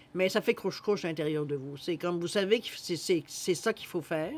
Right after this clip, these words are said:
parce que c'est comme ça qu'il faut faire les choses, faut donner la chance, et c'est pas, c'est, c'est hors dehors de votre contrôle, et cetera, et cetera. Mais on peut pas dire que vous restez, vous restez indifférent ou indifférente dans la situation. Ça vient, comme je vous dis, faire une croche-croche,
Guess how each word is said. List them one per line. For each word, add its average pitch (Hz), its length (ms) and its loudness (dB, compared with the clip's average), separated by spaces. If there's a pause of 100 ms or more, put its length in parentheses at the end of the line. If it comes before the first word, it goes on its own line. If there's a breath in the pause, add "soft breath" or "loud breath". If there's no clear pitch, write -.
(680 loud breath)
parce 160 180 -2
que 185 100 0
c'est 160 400 2
comme 175 180 0
ça 202 140 -2
qu'il - 120 -12
faut 165 100 -4
faire 151 200 0
les 151 120 0
choses, 165 300 -4
faut 180 120 -4
donner 156 280 -2
la 147 100 -4
chance, 170 460 -6
et 151 60 -2
c'est 151 140 -4
pas, 160 220 -2
c'est, 147 200 -4
c'est 156 280 -2
hors 165 140 2
dehors 175 340 4
de 165 80 -2
votre 151 200 -2
contrôle, 156 500 -4
et - 80 -14
cetera, 147 280 -6
et 151 60 -8
cetera. 143 500 -6 (560 loud breath)
Mais 165 80 -4
on 151 40 -4
peut 147 60 -6
pas 165 140 0
dire 170 140 0
que - 60 -10
vous 156 80 -4
restez, 165 380 0
vous 143 120 -4
restez 160 560 0
indifférent 151 680 -4
ou 156 100 -2
indifférente 147 480 -4
dans 139 80 -6
la 127 100 -8
situation. 123 560 -10 (160)
Ça 151 140 -8
vient, 175 220 -2
comme 160 160 -4
je 139 60 -6
vous 151 60 -2
dis, 160 120 -8
faire 160 140 -6
une 143 80 -4
croche-croche, - 640 -6